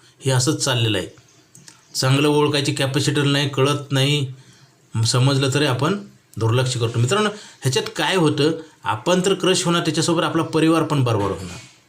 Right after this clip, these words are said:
आणि असे हजारो परिवार झाले म्हणजे समाज बरबाद, समाज बरबाद म्हणजे देश बरबाद. म्हणजे प्रत्येक चुकीचं काम करतो म्हणजे आपण देशासाठी सुद्धा गद्दारी करतोय,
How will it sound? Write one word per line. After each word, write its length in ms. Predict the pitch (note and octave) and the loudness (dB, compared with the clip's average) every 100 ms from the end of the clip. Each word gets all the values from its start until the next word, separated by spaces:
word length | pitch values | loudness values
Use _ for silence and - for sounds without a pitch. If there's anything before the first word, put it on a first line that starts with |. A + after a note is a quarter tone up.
| _ - - - | _ -20 -20 -4
आणि 120 | B2 C3 - _ - - | -4 -4 -10 _ -10 -4
असे 300 | A#2+ E3 D#3+ B2+ | 0 2 2 -2
हजारो 300 | - C3 D#3+ | -4 0 0
परिवार 260 | D#3+ E3 D#3 | 2 4 4
झाले 180 | D3+ D3+ | 2 2
म्हणजे 160 | F3+ | 2
समाज 260 | F#3 F3 C3 | 2 0 2
बरबाद, 300 | A#2+ G#2 F#2+ - - - - - | 0 0 -2 -8 -20 -20 -20 -6
समाज 300 | C3 D#3 D3 | 0 0 2
बरबाद 260 | D3+ D#3 | 2 2
म्हणजे 200 | D#3 D#3+ | 2 2
देश 220 | E3 F#3 D#3 | 4 2 2
बरबाद. 360 | C#3+ A#2 A2+ A#2 - _ _ _ _ _ - | 0 2 0 -4 -12 _ _ _ _ _ -4
म्हणजे 200 | C3 G3 | 0 0
प्रत्येक 640 | G3 D3 - - G3+ G3+ | 0 -2 -2 -4 -4 -4
चुकीचं 340 | - E3+ F3+ | -6 -4 0
काम 260 | F#3+ E3+ F3 | 0 0 0
करतो 240 | F3 F3 | 0 0
म्हणजे 160 | F3+ F3+ | 2 2
आपण 200 | E3+ F3 | 2 0
देशासाठी 520 | C#3 D3+ F3+ E3+ E3+ | 2 2 2 0 0
सुद्धा 220 | D#3+ E3 | 0 0
गद्दारी 300 | D#3 B2+ B2 | 0 0 0
करतोय, 320 | G#2+ G2 - | -2 -4 -8